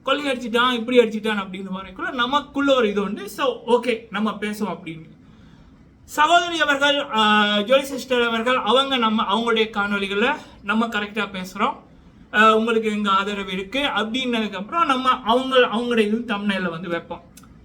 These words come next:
இப்ப இவர் ஜோய் பிரதர் அப்படின்றவங்களை பத்தி, ஆ,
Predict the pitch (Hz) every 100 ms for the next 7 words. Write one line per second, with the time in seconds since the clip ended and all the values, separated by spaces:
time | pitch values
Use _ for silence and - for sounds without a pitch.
0 | - 247 269 285 262 294 349 302 233 247
1 | 311 339 302 277 269 233 220 220 214 208
2 | 202 196 175 269 311 285 214 185 160 156
3 | - - - 170 185 175